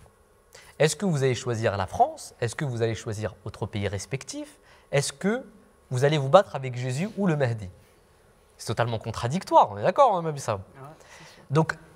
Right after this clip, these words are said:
Speaker 1: si on va vraiment dans le sens de Majid Oukacha, c'est vrai qu'il a quand même quelque part raison de dire ça. Et la seule communauté qui peut réellement, euh, f-,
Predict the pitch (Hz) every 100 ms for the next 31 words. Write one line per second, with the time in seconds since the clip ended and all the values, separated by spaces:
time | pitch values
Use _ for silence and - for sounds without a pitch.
0 | - - 226 170 185 160 165 165 131 120
1 | 151 120 117 117 113 113 139 196 262 151
2 | 156 240 - 143 - 156 202 - 131 127
3 | 180 120 113 147 226 330 202 151 135 -
4 | 110 - 214 220 - - 262 254 226 214
5 | 208 190 185 208 - 160 - 151 104 110
6 | 160 170 156 156 165 139 - - - -
7 | _ _ _ _ - 107 104 101 - -
8 | -